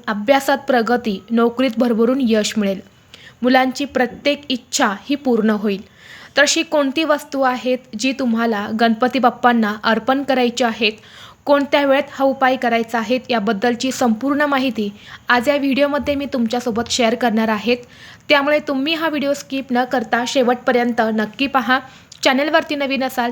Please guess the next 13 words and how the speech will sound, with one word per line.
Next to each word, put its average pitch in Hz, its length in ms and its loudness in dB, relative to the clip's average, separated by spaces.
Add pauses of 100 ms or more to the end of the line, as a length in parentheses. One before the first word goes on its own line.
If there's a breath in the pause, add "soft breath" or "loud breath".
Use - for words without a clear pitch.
तर 240 60 -2
सबस्क्राईब 277 520 -2 (140)
करा 247 200 2 (360 loud breath)
आणि 247 160 4
असेच 277 300 -2
माहितीपूर्व 262 680 0
नवनवीन 240 520 0
व्हिडिओ 254 280 2
पाहण्यासाठी 240 640 -2
बेल 226 200 0
आयकॉनलाही 220 560 0
प्रेस 202 340 -4
करा, 190 200 -2